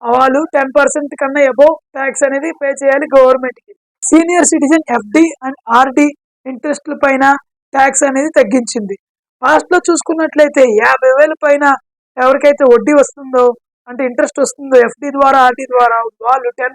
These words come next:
పర్సెంట్ అనేది ట్యాక్స్ అని గవర్నమెంట్ పే చేయాల్సిన అవసరం ఉండేది. But ఇప్పుడు ఏంటంటే దాన్ని లక్షగా పెంచారన్నమాట. ఇప్పుడు ఎవరైతే లక్షకి పైగా,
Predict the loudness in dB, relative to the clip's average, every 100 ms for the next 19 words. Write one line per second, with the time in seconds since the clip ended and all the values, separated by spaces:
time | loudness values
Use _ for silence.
0 | -10 -10 -10 -6 -6 -4 -8 -6 -4 -2
1 | -4 -4 -4 -4 -6 -8 -2 -2 0 -2
2 | -2 -6 _ _ _ -4 -2 0 0 2
3 | 4 2 -2 _ _ _ -6 -6 -6 -4
4 | 0 0 2 2 2 0 -4 -4 -2 -4
5 | -4 -6 -2 0 2 0 0 -4 -8 -12
6 | -20 _ _ -6 -2 0 0 -2 -2 -4
7 | -4 -8 -8 -12 -10 -10 -10 _ _ -2
8 | 0 2